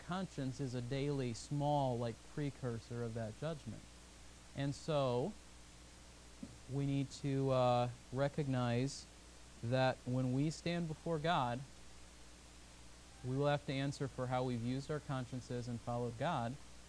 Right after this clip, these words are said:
and so we should focus more on that instead of evaluating everyone else around us, uh, as our first and primary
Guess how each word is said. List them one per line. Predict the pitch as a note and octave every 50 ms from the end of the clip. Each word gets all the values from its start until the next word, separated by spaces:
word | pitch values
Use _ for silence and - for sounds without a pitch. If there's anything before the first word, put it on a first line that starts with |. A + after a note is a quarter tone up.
| - - - - -
and | A#2+ B2 A#2+
so | - - B2+
we | B2 B2
should | A#2 - B2 - -
focus | B2+ B2 A#2 - B2 A#2 -
more | B2+ B2 B2 B2
on | A#2+ A#2+ A#2+
that | A#2 B2 B2 A#2+ A2+ - -
instead | B2 A#2 A2 - - B2
of | A#2+ A2 A2+
evaluating | A2 A2+ A#2+ A2+ A2+ A2+ A2+ A2 A2 A2 A2 G#2+ G#2+ A2+ A2+ A2 -
everyone | B2 A#2 A2+ A#2 A#2 A2+
else | A2+ A2+ A2+ - -
around | A2+ A#2 A#2+ A#2+ A#2 A#2 A2
us, | A2 G#2 - - - - - - - - - - - - - - - - - A2
uh, | G#2+ G#2+ G#2+ G#2 - -
as | A2 G#2+ G#2
our | A2 G#2+ G#2 - -
first | A#2+ A2+ A2 G#2 - -
and | G#2+ G#2+ -
primary | - A2+ G#2+ G#2+ G#2 G2+ -